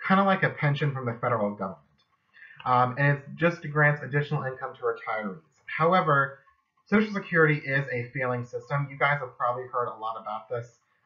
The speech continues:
uh, over the course of your life. I know that I have. And the way that the system kinda is right now, because so many presidents, Democrat and Republican, uh, and Congresses have barred against Social Security,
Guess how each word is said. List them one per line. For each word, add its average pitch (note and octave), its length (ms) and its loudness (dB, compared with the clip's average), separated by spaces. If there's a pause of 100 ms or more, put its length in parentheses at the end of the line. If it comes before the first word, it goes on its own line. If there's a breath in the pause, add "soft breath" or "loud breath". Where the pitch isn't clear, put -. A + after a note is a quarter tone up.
uh, A2 280 -4
over B2+ 180 -2
the A#2+ 60 0
course A#2+ 260 -2
of A#2+ 60 -10
your A2 120 -4
life. A2+ 300 -2
I - 40 -18
know A2 140 -8
that G#2 120 -6
I A#2 120 -4
have. B2 400 -4 (420 loud breath)
And C3 360 -2 (220)
the D3 100 0
way E3+ 340 4
that E3 140 -4
the D3 80 -6
system D3 460 -4
kinda C#3 220 -4
is C3+ 200 -4
right B2 180 0
now, C3 260 -2
because - 300 -14
so C#3 300 -4
many B2+ 560 -8 (360)
presidents, C3 580 -4 (280)
Democrat B2+ 540 0
and A#2+ 100 -8
Republican, B2 640 -6
uh, A2 400 -6
and - 100 -18
Congresses B2+ 460 -6
have G#2+ 220 -16
barred A#2 380 -2
against A2+ 460 -16
Social C3 200 -12
Security, D3 640 -4